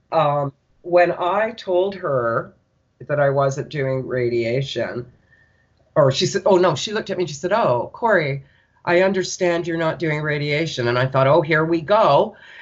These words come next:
And I said, "Yes, that's, that's correct. I'm not." And she says, "Well, I want you to know that if I was you, I wouldn't do it either."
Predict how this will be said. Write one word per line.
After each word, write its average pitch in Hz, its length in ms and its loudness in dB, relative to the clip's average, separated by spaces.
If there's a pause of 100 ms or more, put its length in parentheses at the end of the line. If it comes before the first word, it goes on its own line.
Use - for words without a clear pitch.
(140)
And 156 500 2
I 175 160 -4
said, 160 380 0 (340)
"Yes, 240 360 -2
that's, - 380 -8
that's 143 300 -4
correct. - 440 -6
I'm 147 140 -4
not." 160 420 -4
And 147 140 -8
she 156 120 -14
says, 165 260 -8
"Well, 185 380 0 (400)
I 240 100 -2
want 185 320 0
you 180 80 -4
to 180 120 -10
know 180 220 0
that 175 120 -4
if 160 120 -6
I 175 200 0
was 185 200 -6
you, 214 220 -4
I 190 180 2
wouldn't 202 300 -4
do 226 180 -6
it 233 100 -4
either." 294 380 -6